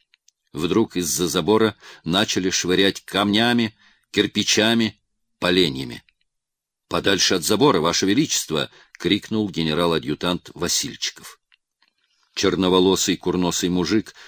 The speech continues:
в полушубке, распахнутом, в красной рубахе, сидел верхом на заборе, там, на страшном углу, как палач на дыбе.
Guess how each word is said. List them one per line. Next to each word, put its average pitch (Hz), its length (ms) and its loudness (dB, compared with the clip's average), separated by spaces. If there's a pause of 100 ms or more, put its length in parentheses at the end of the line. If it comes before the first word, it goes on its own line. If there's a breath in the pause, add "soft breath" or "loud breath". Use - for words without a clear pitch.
в - 160 -14
полушубке, 92 600 0
распахнутом, 82 760 -2
в - 80 -12
красной 87 440 -2
рубахе, 90 520 0 (260 loud breath)
сидел 110 420 4
верхом 107 420 2
на 101 80 2
заборе, 92 440 2
там, 113 340 0 (200 loud breath)
на 90 140 -2
страшном 104 600 0
углу, 104 320 4
как - 280 -4
палач 104 520 2
на 85 160 -2
дыбе. 80 480 -2